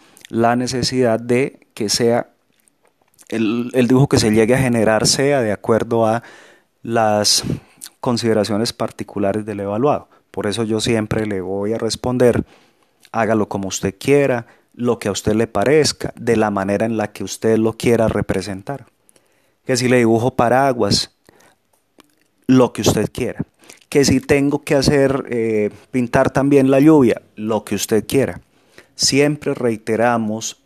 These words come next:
ese carácter de neutralidad con el que estamos nosotros aquí asumiendo y, y, y dándole la forma al proceso.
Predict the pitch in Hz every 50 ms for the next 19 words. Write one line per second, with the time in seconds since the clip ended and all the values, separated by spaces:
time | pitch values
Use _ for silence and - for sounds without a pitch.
0 | _ - 120 123 120 110 - - 135 135 135 - - - - 117 110 104 107 110
1 | - - - - - 127 127 117 117 110 101 104 117 127 127 123 - - - 127
2 | 123 127 127 131 127 117 113 113 113 113 - - 220 175 135 - - - - 110
3 | 104 101 98 - - 101 - - 110 104 101 110 113 113 113 101 - - 104 101
4 | - - 120 117 117 113 - - - 110 107 117 120 - - 156 180 196 202 208
5 | - - - 107 110 107 - 101 95 98 101 95 92 92 90 104 101 107 - _
6 | _ _ _ _ _ _ - - 104 98 - - 104 101 95 95 - - - 101
7 | 101 104 101 92 110 117 110 98 98 90 - - 98 92 90 98 104 104 - -
8 | 87 87 - 90 - - -